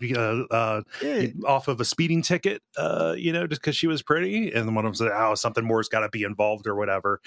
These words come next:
Speaker 1: And I was
Speaker 2: Yeah,
Speaker 1: like,
Speaker 2: like
Speaker 1: "Holy shit, is this?"
Speaker 2: Yes.
Speaker 1: But then you see the others, and then this is, this is skits. This is skits.
Speaker 2: Yeah. It, it's, uh, it's, it's really amazing skits. It's,
Speaker 1: <laughs>
Speaker 2: it's really, uh, caveman,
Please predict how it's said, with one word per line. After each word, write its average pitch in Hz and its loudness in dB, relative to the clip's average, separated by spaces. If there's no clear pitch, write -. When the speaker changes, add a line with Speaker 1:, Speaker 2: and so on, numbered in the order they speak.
Speaker 1:
And 156 -2
I 277 6
was 277 6
Speaker 2:
Yeah, 170 2
Speaker 1:
like, 135 0
Speaker 2:
like 202 2
Speaker 1:
"Holy 262 4
shit, - 0
is 123 2
this?" - 2
Speaker 2:
Yes. - 2
Speaker 1:
But 175 4
then 180 4
you 170 4
see 190 2
the 143 2
others, 123 2
and 127 4
then 117 2
this 117 2
is, 104 0
this 127 2
is 110 2
skits. - -2
This 113 0
is 107 0
skits. - 0
Speaker 2:
Yeah. 156 6
It, 175 4
it's, 185 2
uh, 156 4
it's, - -2
it's - 0
really 196 6
amazing 147 0
skits. - -4
It's, - 2
Speaker 1:
<laughs> 175 4
Speaker 2:
it's 143 2
really, 185 2
uh, 131 2
caveman, 165 4